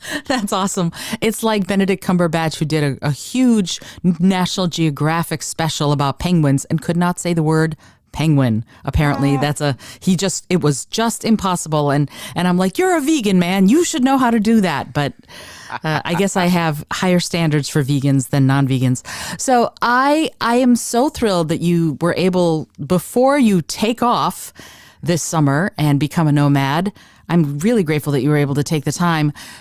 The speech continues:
Speaker 1: And I, I, I, I stalk you on, on Instagram. I see all your posts. But I, when I saw that, when I saw, "Hey, we're moving and we're gonna become nomads," <laughs> I went, "What?" I, let's just jump right in. Can you talk a little bit about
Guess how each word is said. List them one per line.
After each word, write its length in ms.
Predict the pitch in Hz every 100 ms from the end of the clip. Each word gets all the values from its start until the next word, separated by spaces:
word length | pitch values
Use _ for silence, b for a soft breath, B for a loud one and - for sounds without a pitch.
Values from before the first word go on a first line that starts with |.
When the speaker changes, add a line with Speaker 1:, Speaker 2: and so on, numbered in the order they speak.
| -
Speaker 1:
And 160 | - 220
I, 220 | - 214 -
I, 180 | 202 202 -
I, 200 | 175 151
I 100 | -
stalk 420 | 160 - 160 151 208
you 80 |
on, 260 | 185 185 185 -
on 180 | 156 156
Instagram. 580 | 151 - 147 151 180 156
I 60 |
see 240 | 135 170 160
all 100 | 160
your 120 | 139
posts. 300 | - 156 -
But 220 | 160 156
I, 180 | 170 175 -
when 160 | 165
I 100 | 170
saw 340 | 170 - 277 320
that, 340 | 180 170 127
when 140 | 143 151
I 100 | 165
saw, 560 | - 240 233 233 233 226 B B B
"Hey, 500 | 240 262 170 135 131 b b b b b -
we're 260 | 190 285
moving 680 | 302 202 151 151 135 139 143 _ -
and 220 | 180 170
we're 100 | 180
gonna 140 | 196
become 380 | 196 202 185 160
nomads," 520 | 165 185 165 139 139 156
<laughs> 20 |
I 120 | 139
went, 200 | 151 127
"What?" 680 | 110 120 113 117 113 - - B B B B -
I, 300 | 185 196 196
let's 340 | - 180 269 -
just 240 | 392 -
jump 240 | - 226 220
right 220 | 196 180
in. 280 | 262 175 123
Can 220 | 160 170
you 140 | 269
talk 400 | 403 - 147 160
a 60 | 240
little 140 | 226
bit 120 | 214
about 460 | 202 175 165 147